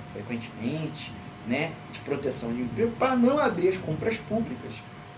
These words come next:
para, é, concorrência estrangeira. Os Estados Unidos é campeão disso, proíbe, inclusive formalmente, que as empresas chinesas participem, né, das compras públicas, ou mesmo, mesmo com,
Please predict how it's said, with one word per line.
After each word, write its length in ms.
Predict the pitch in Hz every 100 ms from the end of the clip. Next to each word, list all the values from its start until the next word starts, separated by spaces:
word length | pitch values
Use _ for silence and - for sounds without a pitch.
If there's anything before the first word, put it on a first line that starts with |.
| -
para, 400 | 214 208 220 - - - - - - - - - -
é, 240 | 175 185 - - - - - -
concorrência 500 | - 208 226 196 202
estrangeira. 480 | - 233 240 170 147
Os 160 | 120 120
Estados 240 | 285 277
Unidos 220 | 277 330
é 40 | 403
campeão 440 | 339 - 349 226
disso, 300 | 147 202 - -
proíbe, 400 | 151 202 170 - - - -
inclusive 260 | 151 147 226
formalmente, 640 | - 269 277 190 175 220 -
que 60 |
as 160 | 175 147
empresas 340 | 156 180 170
chinesas 640 | - 147 135 175 185 - - - - - - - - -
participem, 720 | 180 - - 170 202 135 110 - - - - -
né, 260 | 120 160 135
das 140 | 127
compras 320 | 147 131 117
públicas, 520 | - 151 - - 240 233 -
ou 160 | 190 208
mesmo, 300 | 196 240 - -
mesmo 460 | 180 247 339 320 330
com, 220 | 349